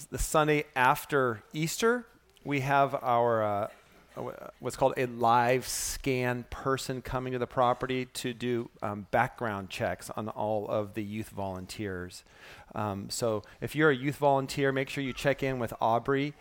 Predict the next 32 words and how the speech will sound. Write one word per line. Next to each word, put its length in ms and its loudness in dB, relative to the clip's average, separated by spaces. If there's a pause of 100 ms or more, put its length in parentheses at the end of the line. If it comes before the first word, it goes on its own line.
(280)
so 240 0
that 160 -2
you 220 -2
are 100 4
on 260 2
the 100 -2
list 500 0
to, 340 -8 (340)
um, 260 -14 (560)
have 280 -2
the 80 -6
background 720 -4
check. 300 -6
So 160 -4
anyone 560 2 (340)
in 140 0
our 160 4
church 680 -2
that 180 -2
works 400 0
with 180 -2
children, 760 -2 (360)
uh, 200 -6
is 200 -4
required 460 0
to 40 -4
have 120 -6
a 40 -8
background 600 -6
check. 280 -8
Just 220 0
like 260 6